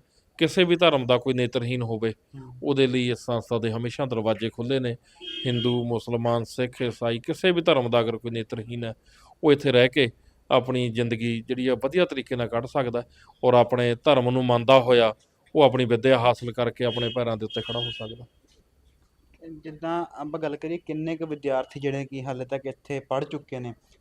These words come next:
Speaker 2: ਬ੍ਰੇਲ ਲਿਪੀ, ਕਿਉਂਕਿ ਆਪਾਂ ਦੇਖਦੇ ਹਾਂ ਕਿ ਅੱਠਵੀਂ ਕਲਾਸ ਤੋਂ ਬਾਅਦ ਬ੍ਰੇਲ ਲਿਪੀ ਥੋੜ੍ਹੀ ਔਖੀ ਹੋ ਜਾਂਦੀ ਹੈ, ਉਹਦੇ ਵਿੱਚ, ਅਹ,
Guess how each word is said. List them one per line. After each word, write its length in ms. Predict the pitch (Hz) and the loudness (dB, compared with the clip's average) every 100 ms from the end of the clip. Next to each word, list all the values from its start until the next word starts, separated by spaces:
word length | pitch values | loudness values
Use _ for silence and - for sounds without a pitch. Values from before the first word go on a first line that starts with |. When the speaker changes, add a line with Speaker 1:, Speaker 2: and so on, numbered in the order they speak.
| - | -10
Speaker 2:
ਬ੍ਰੇਲ 300 | 135 156 185 | 0 0 0
ਲਿਪੀ, 300 | 185 - 196 | -2 -4 -6
ਕਿਉਂਕਿ 480 | 190 190 190 214 202 | -4 -4 -6 -4 -2
ਆਪਾਂ 260 | 165 190 | 0 -2
ਦੇਖਦੇ 360 | 175 165 160 160 | 0 -2 -2 -4
ਹਾਂ 80 | 170 | -4
ਕਿ 140 | 165 | -2
ਅੱਠਵੀਂ 340 | 156 - 180 180 | -4 -2 -4 0
ਕਲਾਸ 220 | 160 151 | -2 -2
ਤੋਂ 80 | 151 | -4
ਬਾਅਦ 160 | 143 160 | -4 -4
ਬ੍ਰੇਲ 260 | 143 143 | -2 -4
ਲਿਪੀ 260 | 151 - 143 | -4 -8 -8
ਥੋੜ੍ਹੀ 240 | 143 151 | -6 -4
ਔਖੀ 240 | 143 135 147 | -4 -4 -8
ਹੋ 120 | 131 | -6
ਜਾਂਦੀ 260 | 127 127 | -8 -8
ਹੈ, 60 | 139 | -8
ਉਹਦੇ 200 | 139 147 | -6 -6
ਵਿੱਚ, 280 | 147 147 156 - _ _ _ _ | -6 -6 -8 -8 _ _ _ _
ਅਹ, 40 | 139 | -4